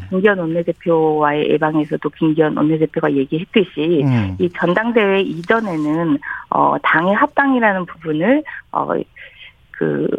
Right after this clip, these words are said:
Speaker 1: 이끌어 나갈 리더십이 이 현실적으로 부재한 상황이기 때문에
Speaker 2: 예.
Speaker 1: 예,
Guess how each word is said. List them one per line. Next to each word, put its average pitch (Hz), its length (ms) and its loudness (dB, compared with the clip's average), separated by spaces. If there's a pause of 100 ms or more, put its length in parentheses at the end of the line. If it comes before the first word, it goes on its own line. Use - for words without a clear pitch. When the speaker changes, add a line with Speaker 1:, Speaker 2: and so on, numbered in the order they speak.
(320)
Speaker 1:
이끌어 214 420 2
나갈 147 600 2
리더십이 190 680 -2
이 139 240 2
현실적으로 202 600 2
부재한 220 560 0
상황이기 214 580 -2
때문에 175 720 2
Speaker 2:
예. 147 40 6
Speaker 1:
예, 135 680 2